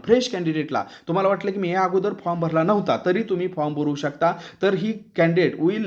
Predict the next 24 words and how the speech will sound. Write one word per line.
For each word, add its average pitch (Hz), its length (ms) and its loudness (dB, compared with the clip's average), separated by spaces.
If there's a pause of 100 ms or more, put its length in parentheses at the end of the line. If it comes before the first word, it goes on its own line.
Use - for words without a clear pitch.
(120)
live 196 200 2
shortly 180 400 -2 (140)
for, 160 140 4 (280)
ओके, 160 140 0
live 190 300 2
shortly, 170 380 0
म्हणजे 160 200 0 (180)
आत्ता 202 340 -4
सध्या 160 300 -2
लिंक 165 340 0
आलेली 143 440 0
नाही 147 540 0
आजच्या 139 340 0
घडीला. 139 400 0 (280)
मी 139 80 0
जेव्हा 156 340 2
व्हिडिओ 156 360 0
बनवतोय 156 380 -2
आज, 135 200 0 (340)
आजच्या 135 260 -2
तारखेला 156 360 -2
लिंक 165 260 0
आलेली 135 380 -2
नाही, 147 420 -2